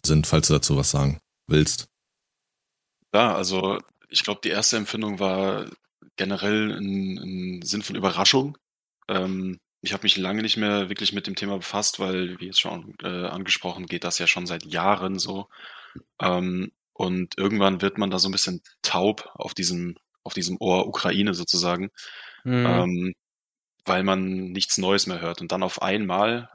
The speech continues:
Speaker 2: geht das innerhalb von drei Tagen so dermaßen nach oben, diese Thematik. Und, äh, es war überraschend und ich glaub, auf jeden Fall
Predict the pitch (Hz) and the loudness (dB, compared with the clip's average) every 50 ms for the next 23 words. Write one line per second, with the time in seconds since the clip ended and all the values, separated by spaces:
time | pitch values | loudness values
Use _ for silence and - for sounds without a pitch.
0 | _ _ _ _ _ _ _ _ _ _ _ _ _ _ _ _ _ _ _ _ | _ _ _ _ _ _ _ _ _ _ _ _ _ _ _ _ _ _ _ _
1 | - - 98 - 110 101 98 - - - - - - - - - _ - - 196 | -8 -6 -4 -2 -2 0 0 2 4 4 6 4 4 0 -2 -8 _ -10 -6 -2
2 | 196 202 196 - - 190 170 - 190 196 214 - 208 190 196 139 101 92 90 98 | -2 -2 -2 -2 -6 -8 -6 -2 0 0 0 0 0 -2 -2 -2 -2 -4 -4 -4
3 | 95 - - 95 107 110 107 104 104 - 107 104 101 101 - - - - 95 92 | -2 -2 -2 -2 -2 -2 -2 0 0 0 0 -2 -4 -6 -8 -10 -8 -8 -8 -6
4 | - - 104 113 107 98 92 92 90 87 90 - 101 90 90 90 92 98 98 101 | -2 0 0 0 0 0 -2 -4 -4 -6 -6 -6 -4 -4 -2 -2 0 0 0 -2
5 | - - - - - - - - - - - _ _ _ _ - - _ _ - | -4 -8 -16 -18 -18 -16 -18 -18 -20 -20 -20 _ _ _ _ -20 -20 _ _ -2
6 | 98 95 95 90 - - 90 90 90 90 90 90 90 87 - _ _ - - - | 0 0 0 0 0 2 2 2 2 2 2 0 -2 -4 -8 _ _ -20 -20 -20
7 | _ _ _ _ _ _ _ _ _ _ _ _ _ _ _ - 90 87 92 95 | _ _ _ _ _ _ _ _ _ _ _ _ _ _ _ -8 -6 -2 -2 -2
8 | 92 - 95 95 90 82 87 101 - - 135 135 127 - - - - _ - - | -2 -2 -2 -4 -2 -2 2 4 4 4 4 2 -4 -8 -10 -12 -14 _ -6 -4
9 | 101 101 - - - - - - _ - - - 101 - - 101 104 104 - _ | -2 -2 -4 -6 -8 -14 -20 -20 _ -16 -14 -12 -8 -2 0 0 0 0 -4 _
10 | _ _ _ _ _ _ _ _ _ _ _ _ _ _ _ _ _ _ _ _ | _ _ _ _ _ _ _ _ _ _ _ _ _ _ _ _ _ _ _ _
11 | _ _ _ _ _ _ _ _ _ _ _ _ _ _ _ _ _ _ _ _ | _ _ _ _ _ _ _ _ _ _ _ _ _ _ _ _ _ _ _ _
12 | - 107 - 107 110 - 107 - 110 98 | -6 -4 -2 -2 -2 -2 -2 -2 -4 -4